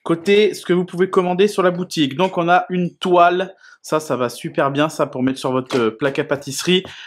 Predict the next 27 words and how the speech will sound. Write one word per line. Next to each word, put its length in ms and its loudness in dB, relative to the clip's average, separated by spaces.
pour 120 -8
faire 200 2
comme 160 -2
on 60 2
avait 160 2
vu 120 -4
par 100 0
exemple 280 -4
les 100 -2
tuiles, 380 -2
euh, 280 4
aux 220 2
amandes. 540 2
On 240 2
a 240 4
la 200 4
toi-, 440 0
la 120 2
plaque, 500 0
pardon, 260 0
perforée, 960 0
donc 140 -2
voilà, 280 2
qui 180 -12
pourrait 340 0
aller 340 0
avec 420 -4